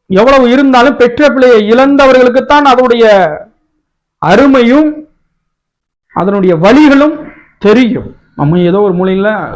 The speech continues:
தயவு செய்து இந்த கு-, ஆவண கொலைகள் மிகப்பெரிய ஒரு சட்டத்தை ஏற்ற வேண்டும்.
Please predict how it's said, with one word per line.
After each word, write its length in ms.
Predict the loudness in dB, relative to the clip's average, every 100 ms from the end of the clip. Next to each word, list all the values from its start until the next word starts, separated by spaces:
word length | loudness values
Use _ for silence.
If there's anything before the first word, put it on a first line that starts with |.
| -6
தயவு 200 | -6 -4
செய்து 280 | -4 -2 -6 -8 -16 _ _ _ _ _ _ -6
இந்த 180 | -2 -4 -4
கு-, 200 | -2 0 0
ஆவண 180 | 0 0 -2 -2
கொலைகள் 380 | 0 0 0 -4 -8 -16 _ _ _ _ _ _ _ _ _ _ _ _
மிகப்பெரிய 400 | -4 -2 0 2 2
ஒரு 200 | 4 4 2 0 -4 -10 -16 _ _ _ _ _ _ _ _ _ _
சட்டத்தை 480 | -2 0 0 0 2
ஏற்ற 240 | 2 2 0 -2
வேண்டும். 260 | -4 -8